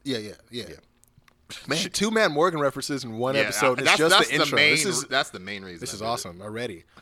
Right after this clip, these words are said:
Speaker 2: <laughs>
Speaker 1: Catching, catching lightning in a
Speaker 2: Mm-hmm.
Speaker 1: bottle. Um, but apparently, yeah, I guess there were, uh, you know, sparring, you know,
Speaker 2: Mm-hmm.
Speaker 1: training, running ropes, running bumps, all that stuff. Supposedly it was like, you know, training, doing some sessions.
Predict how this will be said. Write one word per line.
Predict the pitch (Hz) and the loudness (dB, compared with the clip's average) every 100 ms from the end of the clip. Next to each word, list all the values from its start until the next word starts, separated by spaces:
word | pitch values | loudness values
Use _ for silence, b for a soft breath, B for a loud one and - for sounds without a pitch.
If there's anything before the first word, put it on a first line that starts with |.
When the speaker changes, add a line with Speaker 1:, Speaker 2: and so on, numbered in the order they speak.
| b | b
Speaker 2:
<laughs> | - - 104 | -18 -16 -10
Speaker 1:
Catching, | - 113 117 95 _ | -6 -6 -8 -12 _
catching | - 123 110 | -10 -10 -10
lightning | 104 117 131 | -10 -10 -8
in | 135 | -6
a | |
Speaker 2:
Mm-hmm. | 110 | -6
Speaker 1:
bottle. | 95 - 87 b b b b | -6 -8 -12 b b b b
Um, | 123 117 107 110 170 | -10 -8 -8 -8 2
but | 175 147 | 2 4
apparently, | 151 156 190 240 233 | 0 4 6 6 4
yeah, | 247 | 4
I | 160 | 4
guess | 160 180 - | 4 2 -2
there | 143 147 | -4 0
were, | 170 170 151 _ - | 2 2 -2 _ -12
uh, | 156 | -10
you | 202 | -8
know, | 202 220 233 165 | -8 -6 -2 -2
sparring, | - - 156 160 160 160 147 | -2 4 6 6 2 -4 -10
you | 156 | -8
know, | 151 139 | -4 -4
Speaker 2:
Mm-hmm. | 123 98 | -8 -12
Speaker 1:
training, | 95 165 160 151 151 147 b b b | 0 2 2 0 -4 -10 b b b
running | 135 160 151 | 2 4 4
ropes, | 147 151 143 - - _ _ - | 2 2 -2 -12 -14 _ _ -6
running | 139 151 | -4 -2
bumps, | 127 143 143 - - - | 0 0 0 -8 -10 -6
all | 139 | -2
that | 143 135 | -2 -2
stuff. | 156 143 | -4 -4
Supposedly | 147 214 220 208 | -2 -2 -2 -2
it | |
was | 202 190 | -4 -2
like, | 202 190 | -2 0
you | |
know, | 220 208 _ b b b b b | 0 0 _ b b b b b
training, | - 196 208 208 | -2 2 2 0
doing | 202 208 | 0 -2
some | 196 | -4
sessions. | 185 202 208 226 214 - | -2 -2 -2 -4 -8 -14